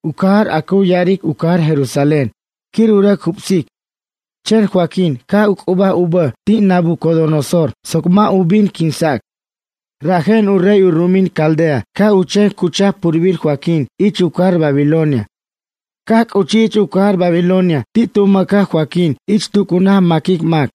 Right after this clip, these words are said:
Ka chu Joaquín, ten ugunikirop, aku yarik Caldeos. Ket ka chukop uka tsurir, akuna beya yejer Joaquín kach.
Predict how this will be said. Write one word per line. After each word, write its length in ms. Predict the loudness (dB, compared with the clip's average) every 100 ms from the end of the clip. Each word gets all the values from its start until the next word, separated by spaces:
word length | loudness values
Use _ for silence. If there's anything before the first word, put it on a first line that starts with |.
| _ _ _ _ _ _ _ _ _
Ka 200 | -2 0
chu 240 | 0 -2 -2
Joaquín, 520 | -2 -4 0 -2 -2 -2
ten 200 | 0 2
ugunikirop, 640 | 2 2 0 0 -2 -2 -4 _ _ _ _
aku 300 | -4 -2 0
yarik 380 | 0 0 0 -2 _
Caldeos. 560 | -2 0 0 -2 -4 -8 _ _ _
Ket 240 | -2 -2 0
ka 220 | 0 0
chukop 460 | 0 -2 0 -2 -2
uka 320 | -4 -2 -4
tsurir, 440 | -4 -2 0 -2 -4
akuna 500 | -4 -2 0 0 2
beya 360 | 2 0 2 2
yejer 420 | 2 -2 0 -2
Joaquín 520 | -2 -4 -4 -2 -2 -2
kach. 400 | -4 -4 -6